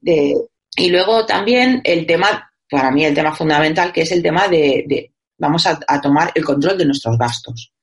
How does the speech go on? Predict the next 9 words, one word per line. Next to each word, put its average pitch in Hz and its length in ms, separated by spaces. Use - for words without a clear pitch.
Que 156 180
eso 175 160
a 196 80
la 143 140
gente 202 460
le 139 240
da 156 400
mucha 180 520
pereza, 247 840